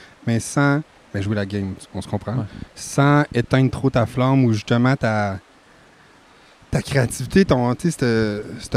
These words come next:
Speaker 1: Maëlle-là, là, cette Maëlle-là de douze ans qui arrive avec un cahier tout croche à B D Slammer, comment il fait pour survivre dans ce monde-là un peu de,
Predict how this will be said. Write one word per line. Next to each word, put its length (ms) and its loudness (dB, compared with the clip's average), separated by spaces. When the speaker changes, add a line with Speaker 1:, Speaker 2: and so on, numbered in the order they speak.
Speaker 1:
Maëlle-là, 540 6
là, 140 2
cette 140 -2
Maëlle-là 360 6
de 40 -8
douze 280 4
ans 100 6
qui 80 0
arrive 160 2
avec 160 0
un 80 4
cahier 240 2
tout 100 -8
croche 280 0
à 60 -2
B 80 -2
D 120 2
Slammer, 340 2
comment 160 4
il 80 0
fait 120 2
pour 160 0
survivre 420 4
dans 100 6
ce 140 -2
monde-là 380 6
un 100 6
peu 140 4
de, 420 4